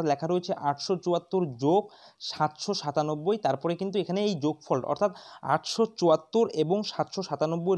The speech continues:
যোগফল কত হয় সেটি কিন্তু এই জায়গাটায় লিখে দিতে হবে। তো এখানে আটশো চুয়াত্তর আর নশো, আহ,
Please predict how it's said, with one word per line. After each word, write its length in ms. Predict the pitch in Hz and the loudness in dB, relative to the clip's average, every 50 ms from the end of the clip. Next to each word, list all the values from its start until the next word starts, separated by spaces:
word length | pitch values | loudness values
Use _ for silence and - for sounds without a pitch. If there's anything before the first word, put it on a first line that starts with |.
| 143 127 | 0 0
যোগফল 300 | 143 139 139 - - 180 175 151 | -2 -2 -2 -2 -4 -2 -2 -2
কত 100 | 135 135 156 151 | -4 -2 -2 -2
হয় 120 | 185 190 185 | -2 -2 -2
সেটি 180 | - 139 135 160 151 | -6 -8 -6 -6 -6
কিন্তু 220 | 170 175 170 - 233 247 - - - - - - 160 | -6 -4 -4 -4 -4 -4 -6 -12 -20 -14 -4 -2 0
এই 60 | 170 143 | 2 4
জায়গাটায় 380 | 143 135 135 135 143 165 196 214 220 | 4 4 4 2 2 2 0 0 0
লিখে 140 | - 208 160 | 0 -2 -2
দিতে 120 | 135 - 123 | 0 0 0
হবে। 120 | 113 117 131 | -2 -2 0
তো 80 | - 208 214 | 0 0 0
এখানে 180 | 220 226 226 233 220 - - - - - - 170 | 2 2 0 -2 -2 -6 -10 -20 -10 -4 0 0
আটশো 200 | 180 175 - 220 185 - | 0 0 -2 -6 -2 0
চুয়াত্তর 300 | 220 214 208 214 - 220 214 214 | 0 0 0 2 2 2 2 2
আর 40 | 196 185 | 2 2
নশো, 220 | 175 170 - - - | 0 0 -2 -6 -6
আহ, 240 | - 156 143 143 | -4 -2 -2 -2